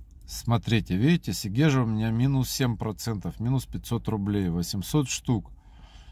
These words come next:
Это у меня обычный счет. Обратите внимание, я щас покажу с процентами историю, с налогами. Давайте посмотрим по истории операций. Видите, двести сорок один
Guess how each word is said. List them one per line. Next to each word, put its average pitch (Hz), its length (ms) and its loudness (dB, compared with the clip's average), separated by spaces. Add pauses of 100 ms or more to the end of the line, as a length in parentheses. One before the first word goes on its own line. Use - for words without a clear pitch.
Это 131 260 2
у 127 40 4
меня 120 240 2
обычный 120 500 2
счет. 101 460 -4
Обратите 92 520 -4
внимание, 120 680 2
я 110 160 2
щас 113 180 -2
покажу 120 460 0
с - 60 -10
процентами 110 1000 0
историю, 98 760 0 (520)
с - 160 -6
налогами. 98 880 2 (680)
Давайте 107 520 0
посмотрим 95 580 -4
по 98 160 -4
истории 104 480 -2
операций. 113 800 0 (2750)
Видите, 139 640 4
двести 123 1000 2
сорок 131 580 2
один 127 380 2